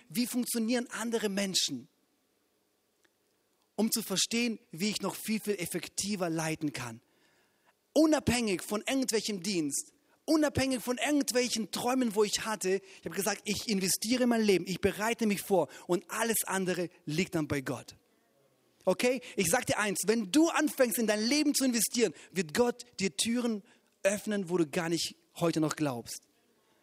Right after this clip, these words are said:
Okay? Und das ist heute der wichtigste Punkt. Vielleicht, ähm, einige Punkte zu den Charaktereigenschaften, die ich persönlich sehr, sehr, sehr hilfreich gefunden habe. Und zwar habe ich ein Buch dann in die Hand bekommen,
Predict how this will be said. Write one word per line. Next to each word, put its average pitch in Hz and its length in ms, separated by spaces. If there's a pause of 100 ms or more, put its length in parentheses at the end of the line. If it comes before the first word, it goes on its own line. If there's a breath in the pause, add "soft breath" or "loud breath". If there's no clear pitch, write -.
Okay? 208 440 (1400 soft breath)
Und 185 180
das 233 180
ist 220 160
heute 208 200
der 180 160
wichtigste 196 360
Punkt. 156 340 (580)
Vielleicht, 240 360
ähm, 240 360 (800 soft breath)
einige 233 340
Punkte 240 400
zu 220 500 (580 soft breath)
den 196 220
Charaktereigenschaften, 180 1000
die 196 80
ich 196 100
persönlich 180 520
sehr, 226 240
sehr, 220 180
sehr 190 140
hilfreich 175 580
gefunden 165 460
habe. 139 360 (520 loud breath)
Und 170 140
zwar 220 140
habe 240 100
ich 226 120
ein 190 200
Buch 208 240
dann 196 140
in 185 80
die 175 140
Hand 202 200
bekommen, 196 420